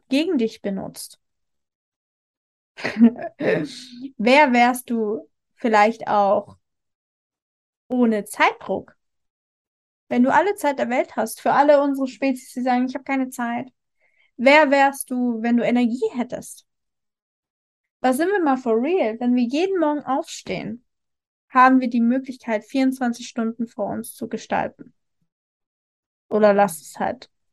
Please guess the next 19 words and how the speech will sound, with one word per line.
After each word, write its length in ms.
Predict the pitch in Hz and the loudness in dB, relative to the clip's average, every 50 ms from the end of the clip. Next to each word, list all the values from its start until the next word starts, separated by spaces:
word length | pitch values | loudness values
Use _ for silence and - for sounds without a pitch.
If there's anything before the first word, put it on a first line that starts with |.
| _ - | _ -6
sechzehn 580 | - 202 190 - - - - - - 240 - _ _ _ _ _ _ _ _ _ _ _ _ _ _ _ _ _ _ _ _ | -6 -6 -6 -6 -10 -12 -10 -10 -12 -14 -18 _ _ _ _ _ _ _ _ _ _ _ _ _ _ _ _ _ _ _ _
Stunden 420 | - - - 196 190 - - 170 | -14 -8 -8 -8 -8 -8 -12 -14
sein. 160 | - - - _ - _ _ | -12 -14 -18 _ -20 _ _
<laughs> 1120 | - - - - 359 392 381 - - - - 269 - 453 415 440 415 381 - 427 403 370 _ | -14 -14 -8 2 4 4 4 4 4 2 4 6 6 6 4 0 -2 -6 -6 -8 -8 -6 _
Für 120 | - 302 | 4 6
alle 220 | 277 269 262 254 254 | 6 8 6 6 6
Eule, 600 | 254 247 247 254 247 247 240 233 240 247 247 - | 6 6 6 4 4 2 0 0 -2 -4 -2 0
Eulen 300 | - 247 247 247 247 240 | 0 2 2 2 2 0
unter 300 | 233 240 240 233 240 226 | -2 -4 -4 -4 -4 -4
uns. 460 | 226 226 220 226 226 220 - - - | -4 -4 -4 -6 -8 -10 -12 -18 -20
So, 480 | _ - - 220 208 202 - - - _ _ _ _ _ _ _ _ _ _ | _ -8 -6 -6 -6 -4 -6 -10 -12 _ _ _ _ _ _ _ _ _ _
ich 140 | - 226 - | -10 -4 -2
hoffe, 200 | 214 208 - - | -2 -2 -2 -4
ihr 100 | 220 208 | -6 -4
verzeiht 380 | - - - - 196 - - - | -4 -6 -4 -2 -2 -2 -2 -6
mir. 200 | 269 277 302 _ _ _ _ _ _ _ _ _ _ _ _ _ _ _ _ _ _ _ _ _ _ _ _ _ _ _ _ _ _ _ _ _ _ _ _ _ _ - | -10 -10 -10 _ _ _ _ _ _ _ _ _ _ _ _ _ _ _ _ _ _ _ _ _ _ _ _ _ _ _ _ _ _ _ _ _ _ _ _ _ _ 0
Du 80 | 254 254 | 4 4
hast 260 | 262 262 262 - - | 4 4 2 -4 -4
jeden 580 | 277 294 359 415 440 403 370 339 294 262 262 | -2 0 2 2 0 0 -2 -2 -4 -6 -6